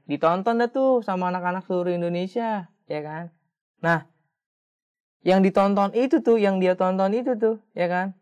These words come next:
Dia ngeliat tuh bentuknya kayak gimana, orangnya kayak gimana, namanya siapa, panggilan panggungnya siapa.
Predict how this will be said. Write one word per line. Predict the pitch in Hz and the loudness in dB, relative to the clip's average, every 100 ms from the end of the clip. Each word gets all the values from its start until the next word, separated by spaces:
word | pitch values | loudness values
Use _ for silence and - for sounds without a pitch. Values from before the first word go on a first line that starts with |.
| _ _ _ _ | _ _ _ _
Dia | 175 | 2
ngeliat | 240 269 294 294 | 4 4 2 2
tuh | 311 294 220 - | 2 4 2 0
bentuknya | 156 170 180 180 196 | -2 -2 -2 -2 -4
kayak | 185 175 175 | -2 0 0
gimana, | 180 180 190 190 190 | -2 -2 -2 -4 -4
orangnya | 175 170 180 185 | -4 -4 -4 -6
kayak | 185 175 175 | -2 -2 -2
gimana, | 165 175 185 185 190 | -4 -6 -6 -6 -6
namanya | 170 165 170 175 190 | -4 -4 -4 -4 -6
siapa, | - 185 185 190 180 180 | -4 -6 -2 -2 -2 -2
panggilan | 165 165 160 165 | -2 -2 -2 -4
panggungnya | 165 165 160 170 196 | -6 -6 -6 -6 -6
siapa. | 196 190 196 | -6 -4 -6